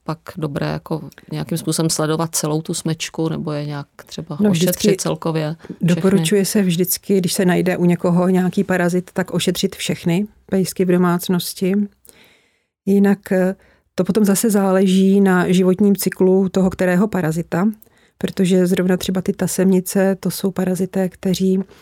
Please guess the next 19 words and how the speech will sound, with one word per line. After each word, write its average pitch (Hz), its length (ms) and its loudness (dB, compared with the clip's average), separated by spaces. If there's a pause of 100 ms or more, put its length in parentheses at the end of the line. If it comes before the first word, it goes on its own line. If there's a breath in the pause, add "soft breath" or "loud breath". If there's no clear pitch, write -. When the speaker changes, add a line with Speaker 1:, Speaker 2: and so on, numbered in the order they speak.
(140 loud breath)
Speaker 2:
vyžadují 190 380 4
mezihostitele. 180 840 2 (500)
Jo, 185 100 0
to 190 80 -2
znamená, 180 420 4
že 185 140 0
pejsek 180 380 -4
se 185 140 -2
nakazí 180 480 -2
tím, 185 340 0
že 175 220 0 (340 soft breath)
pozře 175 440 -2 (340)
hlodavce, 180 560 -2
myši 180 500 -4 (420 loud breath)
nebo 180 220 2
nějaké 170 360 0
ty 180 140 0
mršiny, 175 640 0 (540 soft breath)
a 180 120 -4